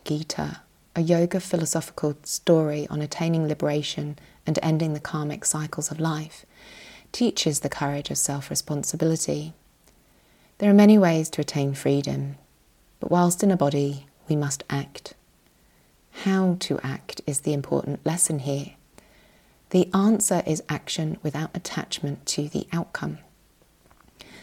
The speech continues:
That means goals without a smart outcome. <laughs> Yes, no sense desires, expectations, judgments,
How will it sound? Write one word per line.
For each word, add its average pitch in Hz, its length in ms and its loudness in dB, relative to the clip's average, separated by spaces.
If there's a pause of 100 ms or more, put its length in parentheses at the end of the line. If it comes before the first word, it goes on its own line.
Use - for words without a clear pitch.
(140)
That 190 180 0
means 156 320 2
goals 147 560 0
without 139 320 -4
a 139 80 -4
smart 139 380 -4
outcome. 135 500 -6 (240)
<laughs> 202 60 2 (640)
Yes, 160 460 -2 (400)
no 170 300 6
sense 170 360 0
desires, 147 720 0
expectations, 151 1160 -2 (160)
judgments, 139 640 -6